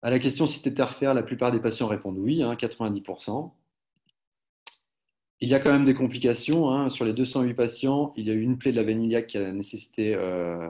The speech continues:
une suture par un chirurgien vasculaire, deux lésions du plexus hypogastrique supérieur, et puis il y a eu également des, des complications liées à la technique ou à l'implant, avec des enfoncements du plateau prothétique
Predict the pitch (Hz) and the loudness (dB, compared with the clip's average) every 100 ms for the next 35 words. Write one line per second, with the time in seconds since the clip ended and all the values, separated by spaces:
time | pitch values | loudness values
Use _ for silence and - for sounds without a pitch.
0 | 85 87 90 - 107 107 107 95 92 101 | -10 -12 -12 -10 -8 -6 -6 -6 -6 -4
1 | 101 98 95 - 98 98 120 143 - _ | -4 -4 -8 -8 -8 -2 -2 -2 -10 _
2 | _ _ _ 110 143 143 127 120 120 110 | _ _ _ 2 4 4 2 0 -2 -2
3 | 113 107 113 - 107 101 98 - - - | -6 -6 -12 -10 -8 -4 -4 -6 -16 -14
4 | 107 90 87 92 110 - _ _ - - | -8 -6 -6 -4 -4 -4 _ _ -20 -20
5 | - - 98 127 151 - - 120 117 135 | -16 -12 -6 -2 -2 -2 -6 0 2 4
6 | 135 110 107 120 135 147 143 104 104 98 | 2 2 0 2 2 0 -4 -8 -4 -4
7 | - 98 98 95 104 101 113 104 131 117 | -6 -8 -6 -6 -8 -6 -6 -2 -2 0
8 | 107 92 90 _ - 110 - 143 143 - | 0 -2 -6 _ -10 -8 -2 -4 -4 -10
9 | 98 87 92 113 113 117 180 - 87 98 | -6 -4 -4 -4 -2 -4 -4 -6 -6 -6
10 | - 90 123 131 139 - 135 127 107 101 | -8 -6 -2 -2 -2 -6 -4 -4 -2 -4
11 | 113 107 107 - 92 135 147 - | -4 -6 -8 -8 -10 -8 -10 -16